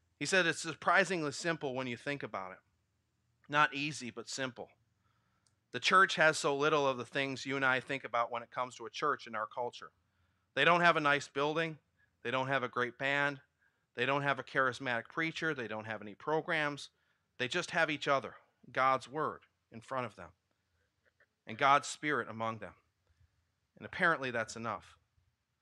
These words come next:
I wonder if that would be enough for us. I wonder if that would be enough for me. Would you and I be content with belonging to a community that is simply committed to seeking God,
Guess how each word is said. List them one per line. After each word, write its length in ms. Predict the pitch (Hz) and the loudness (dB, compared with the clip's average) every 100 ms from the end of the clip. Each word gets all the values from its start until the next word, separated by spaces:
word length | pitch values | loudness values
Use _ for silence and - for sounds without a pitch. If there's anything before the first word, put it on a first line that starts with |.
| _ _ _ _ _ 123 | _ _ _ _ _ 0
I 40 | |
wonder 260 | 147 185 180 | 4 6 4
if 140 | - | 4
that 180 | 143 135 | 2 2
would 140 | 131 | -2
be 80 | 127 | -4
enough 260 | 120 143 139 | 0 0 0
for 280 | - 117 | -4 -6
us. 120 | 101 135 | -4 -4
I 80 | |
wonder 320 | 131 156 190 185 | 0 2 4 4
if 120 | - | 4
that 200 | 151 143 | 2 2
would 140 | 143 | -2
be 100 | 143 | -4
enough 400 | 131 127 139 - - | -2 -2 -4 -6 -14
for 200 | - 123 | -10 -6
me. 260 | 127 101 - _ _ _ _ _ | -6 -8 -14 _ _ _ _ _
Would 160 | 147 160 | -2 0
you 160 | 196 | 4
and 100 | 208 | 6
I 140 | 185 185 | 6 6
be 160 | 170 | 4
content 420 | - 156 - 170 156 | -2 -4 2 2 2
with 140 | 143 | -2
belonging 520 | 139 135 156 170 165 | -2 2 4 2 -2
to 120 | - 147 | -4 -8
a 60 | |
community 400 | - 147 165 170 | -6 -4 -2 -2
that 180 | 151 139 | 0 -2
is 120 | 123 | -4
simply 380 | - 165 165 160 | -4 -6 -4 -6
committed 480 | - 139 147 151 139 | -6 -4 0 0 -2
to 100 | 123 | -6
seeking 420 | - 156 147 143 | -10 -8 -8 -6
God, 320 | 131 131 117 | 0 2 0